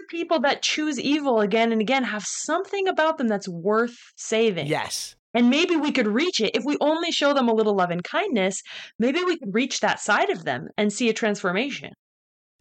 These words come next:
Speaker 2: Now, they're not always, like, true blue to that theme. For example, when they're in the humanoid ship that's, like, fleshy, they do just kinda start blasting people, like, left, right, and
Speaker 1: Yeah,
Speaker 2: center.
Speaker 1: lots of people get blasted.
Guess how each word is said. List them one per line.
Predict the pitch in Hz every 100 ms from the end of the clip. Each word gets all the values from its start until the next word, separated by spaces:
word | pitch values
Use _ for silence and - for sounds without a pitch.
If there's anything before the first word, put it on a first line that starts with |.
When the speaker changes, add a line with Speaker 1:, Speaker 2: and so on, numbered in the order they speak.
| _
Speaker 2:
Now, | 226 226
they're | 214
not | 247 285
always, | 311 311 269
like, | 202 160 - -
true | - - 208
blue | 151 139 139 190
to | -
that | 202 196
theme. | - 226 220 214
For | 196
example, | 160 160 151 139
when | 135 160
they're | 151 139
in | 139
the | 127
humanoid | 113 151 139 127 120 117 113
ship | - 135 120 -
that's, | 123 117 -
like, | 113 -
fleshy, | - 127 120 127 113 110 - - - _ _ -
they | 185
do | 185 285
just | 370 -
kinda | 240 208
start | - 175 147
blasting | 160 147 143 - 131
people, | 120 143 131 123
like, | 123 127
left, | 131 139 -
right, | 135
and | 127
Speaker 1:
Yeah, | -
Speaker 2:
center. | 151
Speaker 1:
lots | 175 220
of | 254
people | 254 202
get | 196 180 180
blasted. | 160 165 - 151